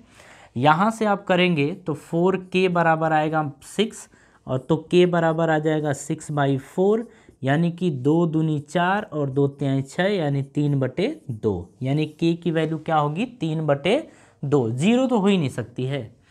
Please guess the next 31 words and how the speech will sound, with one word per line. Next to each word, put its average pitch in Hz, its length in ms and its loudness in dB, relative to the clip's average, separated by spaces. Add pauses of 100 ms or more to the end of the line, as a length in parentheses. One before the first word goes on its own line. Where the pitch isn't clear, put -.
(420)
क्योंकि 196 200 0
अगर 220 220 6
ज़ीरो 196 340 4
हो 202 160 0
जाएगी 139 460 0 (240)
तो 165 60 -2
ये 185 160 -2
समीकरण 175 640 -4
बनेगा 123 340 -4
नहीं। 98 160 -6
के 185 220 -2
की 196 140 -6
वैल्यू 185 260 2
ज़ीरो 185 300 0 (100)
तो 143 160 -8
ये 135 160 0
ज़ीरो, 180 340 -2 (400)
तो 139 60 -2
ज़ीरो 170 380 2
रखोगे 180 400 0
तो 175 100 -6
समीकरण 151 540 -4
बनेगा 185 340 0
नहीं, 180 160 -4
तो 175 160 -8
के 185 240 -2
की 180 160 -2
वैल्यू 165 320 2
आपकी 156 380 -2
नहीं 170 300 2
होगी, 156 360 -2